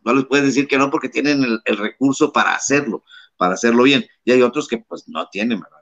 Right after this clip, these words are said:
O sea, tenemos, tenemos que aceptarlo, no tienen. Entonces, a veces tomar esas decisiones está difícil porque, pues, eh,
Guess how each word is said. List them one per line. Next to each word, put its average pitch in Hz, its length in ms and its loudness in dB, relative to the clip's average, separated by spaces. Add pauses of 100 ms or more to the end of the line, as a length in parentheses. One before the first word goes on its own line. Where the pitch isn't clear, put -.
O - 160 -20
sea, 82 240 -10 (200)
tenemos, 107 420 -2 (440)
tenemos 139 280 0
que 160 80 0
aceptarlo, 147 440 2 (360)
no 110 240 2
tienen. 139 340 4 (160)
Entonces, 107 420 -4 (340)
a 107 100 -2
veces 131 200 -4
tomar 123 240 0
esas 135 200 -4
decisiones 127 380 -2
está 113 120 -2
difícil 117 460 -4
porque, 92 300 -6 (360)
pues, 98 220 -4
eh, 87 160 -4